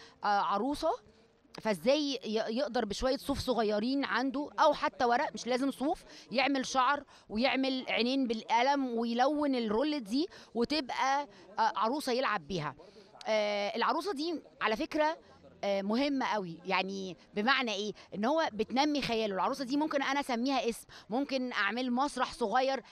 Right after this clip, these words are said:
من علبة كرتون وأبدأ، آه، أعمل، آه، قصص و-، وأشغل دماغي، فيبدأ خيالي ينمو كطفل، إن أنا إزاي من خلال خامة بسيطة أبدأ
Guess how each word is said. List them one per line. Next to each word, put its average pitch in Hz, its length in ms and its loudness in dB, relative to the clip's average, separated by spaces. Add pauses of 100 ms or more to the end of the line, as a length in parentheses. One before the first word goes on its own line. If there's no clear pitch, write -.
(120)
من 226 160 -4
علبة 262 280 -2
كرتون 254 500 -2
وأبدأ، 240 340 -2 (440)
آه، - 20 4
أعمل، 247 760 2
آه، 226 340 0
قصص 269 420 0
و-، 220 40 -4 (260)
وأشغل 226 520 -2
دماغي، 254 420 0 (180)
فيبدأ 254 340 0
خيالي 262 680 0 (220)
ينمو 285 380 2
كطفل، 226 500 -2 (220)
إن 214 120 0
أنا 254 300 0
إزاي 262 460 -2 (180)
من 226 200 -2
خلال 240 560 -4 (200)
خامة 311 280 -2
بسيطة 311 500 -4 (320)
أبدأ 247 280 -2